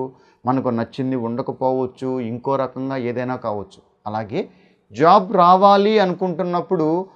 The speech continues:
ఆ జాబ్ కొంచెం టైమ్ పడుతూ రెండు రౌండ్స్ ఓకే, మూడో రౌండ్స్ పోతూ ఉన్నప్పుడు, అలాగే మ్యారేజ్ చేసుకోవాలనుకున్నప్పుడు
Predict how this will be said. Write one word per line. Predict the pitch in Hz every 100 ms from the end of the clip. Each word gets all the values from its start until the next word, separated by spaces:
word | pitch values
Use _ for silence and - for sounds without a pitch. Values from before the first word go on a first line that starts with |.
| _ 120
ఆ | 151
జాబ్ | 165 175 170
కొంచెం | 185 170 160 160
టైమ్ | 160 180 156
పడుతూ | 160 147 156 160 - _ _ -
రెండు | 135 160
రౌండ్స్ | 160 175 175
ఓకే, | 160 147 156 151
మూడో | 135 151 160
రౌండ్స్ | 160 151 160 -
పోతూ | 151 147 156
ఉన్నప్పుడు, | 151 147 143 151 139 143 - _ -
అలాగే | 123 151 151 131
మ్యారేజ్ | 135 165 180 185 -
చేసుకోవాలనుకున్నప్పుడు | 175 175 170 160 160 156 147 156